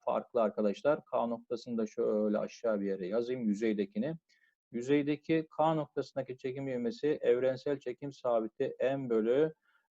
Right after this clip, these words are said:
e, gezegenin, gezegenin, e, yarıçapının karesi olacak. R kare. E, L noktasında ise, L noktasında ise şuraya G L yazalım. Evrensel çekim sabiti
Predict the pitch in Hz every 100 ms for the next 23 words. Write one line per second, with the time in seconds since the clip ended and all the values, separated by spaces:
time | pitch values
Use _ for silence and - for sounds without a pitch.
0 | - 113 113 107 107 - - 120 123 135
1 | 131 113 165 - _ _ _ 104 107 113
2 | 107 143 170 - _ _ 110 104 120 143
3 | 143 123 120 143 165 - 147 117 - 92
4 | 82 90 - - 113 117 123 143 - -
5 | 110 131 - _ _ _ _ _ _ _
6 | _ - 117 117 117 120 - - 131 165
7 | 208 208 - 170 180 165 196 143 139 120
8 | 110 139 185 - 113 120 123 - 123 -
9 | 135 151 151 139 156 160 - _ _ -
10 | 117 113 113 113 120 147 147 143 143 156
11 | - _ _ _ _ _ _ _ _ _
12 | _ _ 107 104 113 113 131 117 135 147
13 | 143 143 131 120 110 139 139